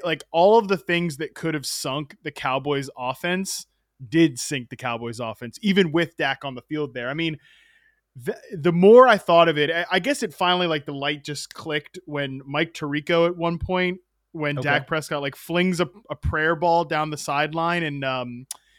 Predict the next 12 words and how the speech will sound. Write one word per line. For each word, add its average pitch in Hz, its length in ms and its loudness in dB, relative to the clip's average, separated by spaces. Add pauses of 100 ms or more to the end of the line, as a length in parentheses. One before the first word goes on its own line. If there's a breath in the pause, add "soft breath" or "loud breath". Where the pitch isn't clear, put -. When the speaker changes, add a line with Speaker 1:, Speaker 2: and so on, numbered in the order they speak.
Speaker 1:
you 151 120 -6
know, 143 60 0
he 156 80 0
says, 147 260 -2
"Oh, 214 220 8
Simi 226 320 4
Fajoko's 208 540 4
down 196 160 4
there 190 100 2
somewhere." 214 220 -2
I'm 190 80 0
like, 170 140 0